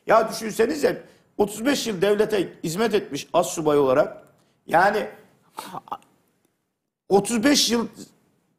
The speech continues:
ziraat mühendisliği yapmış, on dört bin lira alıyor. Ama bunun hakkını savunacak olan kim?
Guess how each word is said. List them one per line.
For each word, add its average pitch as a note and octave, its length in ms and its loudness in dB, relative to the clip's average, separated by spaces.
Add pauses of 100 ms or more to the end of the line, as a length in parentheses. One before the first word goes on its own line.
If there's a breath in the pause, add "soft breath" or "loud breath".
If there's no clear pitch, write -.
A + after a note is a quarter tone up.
ziraat A#3+ 420 4
mühendisliği D#3 560 2
yapmış, E3 460 2
on C4+ 220 2
dört C4 240 -2
bin A#3 140 -2
lira F#3+ 120 4
alıyor. C3+ 320 0 (600)
Ama G3 240 2
bunun B3+ 140 4
hakkını B3+ 340 2
savunacak B3 460 4
olan B3+ 260 2
kim? D4 300 0